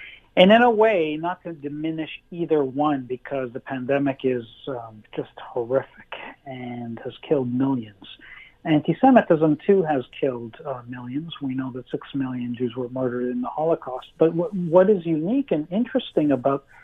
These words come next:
you know, the language of the coronavirus coming out of the C D C is the use of the, of the term variant. And, and,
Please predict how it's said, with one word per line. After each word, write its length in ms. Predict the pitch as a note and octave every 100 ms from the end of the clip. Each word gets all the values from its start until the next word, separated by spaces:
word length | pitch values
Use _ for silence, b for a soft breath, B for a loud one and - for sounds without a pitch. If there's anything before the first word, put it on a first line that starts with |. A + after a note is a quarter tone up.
| B B
you 100 | F3+
know, 160 | F3 D3+
the 100 | C#3
language 680 | C#3 E3 G3+ G3 D#3 C#3+ D3
of 100 | B2+
the 100 | C3
coronavirus 1000 | - C#3+ D3 F#3 E3 B2+ B2 A#2+ A#2+ A#2 - - B B _
coming 300 | - D#3+ D#3
out 120 | D3 C3
of 80 |
the 140 | B2 B2+ -
C 140 | F3+
D 240 | D3 C#3 C3 -
C 260 | F3 D#3+ C#3+ b b b
is 240 | D#3 C#3 C3
the 120 | C#3
use 480 | C3 C#3+ E3 D#3+ -
of 160 | C3 A#2+ G#2+
the, 200 | D3 D#3+
of 200 | C#3+ B2+ -
the 100 | C#3
term 460 | C3 - D#3 C#3 A#2
variant. 600 | B2 D#3 D3+ C#3 G#2+ - - -
And, 220 | D3 C#3 D3
and, 280 | D3+ D3 C3+